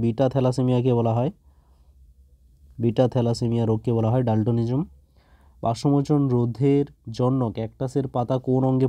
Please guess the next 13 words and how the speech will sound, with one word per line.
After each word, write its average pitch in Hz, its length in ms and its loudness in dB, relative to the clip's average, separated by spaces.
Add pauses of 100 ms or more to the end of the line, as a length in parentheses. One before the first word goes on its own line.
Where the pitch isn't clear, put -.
পরিবর্তিত 123 420 0 (100)
হয়েছে? 120 300 -2
এটা 107 140 -4
তো 110 140 -4
সবাই 117 280 2
জানো, 127 180 0 (800)
কাঁটাতে 120 320 0
রূপান্তরিত 120 480 0
হয়েছে। 120 320 -2 (560)
তারপরে 123 340 0 (1300)
কোর 143 280 4
অঞ্চল, 147 320 2
বায়োস্ফিয়ার 127 380 -2